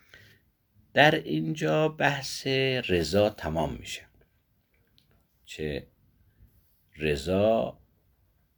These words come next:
محرم می‌شه،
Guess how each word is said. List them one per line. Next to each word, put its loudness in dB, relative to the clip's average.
محرم 0
می‌شه، -6